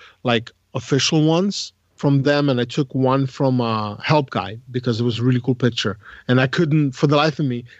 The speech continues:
like, the diplomacy picture, I could never get this kind of diplomacy going because I never focused on it. But I did, but at the time that I did it,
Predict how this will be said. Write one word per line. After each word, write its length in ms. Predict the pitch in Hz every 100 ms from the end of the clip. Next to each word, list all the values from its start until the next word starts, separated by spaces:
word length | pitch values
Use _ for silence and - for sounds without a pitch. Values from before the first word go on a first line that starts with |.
| -
like, 100 | 147
the 80 | 139
diplomacy 540 | 139 - 175 165 -
picture, 400 | 131 117 - 113 -
I 80 | 143
could 180 | 135 139
never 300 | 151 147 143
get 220 | 131 139
this 160 | 135 -
kind 160 | 143
of 60 | 135
diplomacy 460 | 131 147 139 131
going 220 | 135 143 131
because 220 | 127 120
I 20 |
never 240 | 123 117
focused 420 | 120 131 123 113 -
on 160 | 107
it. 100 | 101 107 - - -
But 100 | 139
I 80 | 139
did, 460 | 135 135 233 180 127
but 200 | 131 -
at 140 | 147 135
the 60 |
time 280 | 143 160 151
that 160 | 147 135
I 80 |
did 240 | 131 156 156
it, 200 | 151